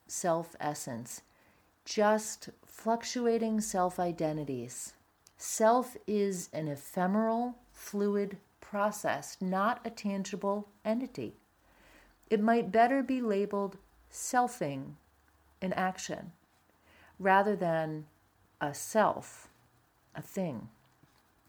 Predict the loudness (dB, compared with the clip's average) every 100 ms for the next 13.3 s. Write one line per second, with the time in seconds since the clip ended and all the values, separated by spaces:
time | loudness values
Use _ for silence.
0 | _ _ _ _ -6 0 0 0 2 4
1 | 6 4 0 -2 4 6 8 4 -4 -12
2 | _ -20 -20 -20 _ 2 4 6 4 2
3 | 2 2 2 2 2 0 0 0 2 0
4 | -2 -2 0 0 -2 2 4 4 2 0
5 | 0 -4 -4 -10 -16 -18 _ _ _ _
6 | _ -2 2 2 2 0 2 0 0 0
7 | 2 2 2 0 -2 -2 0 -2 -2 -4
8 | -4 -2 -4 -4 -8 -10 -14 _ _ _
9 | _ _ -4 2 2 2 -4 0 0 0
10 | 0 -2 -2 -2 -2 -4 -2 0 0 -2
11 | -2 -4 -2 -2 -4 -2 0 0 -2 -4
12 | -2 -6 -6 -10 -8 -8 -6 -8 2 4
13 | 4 0 -16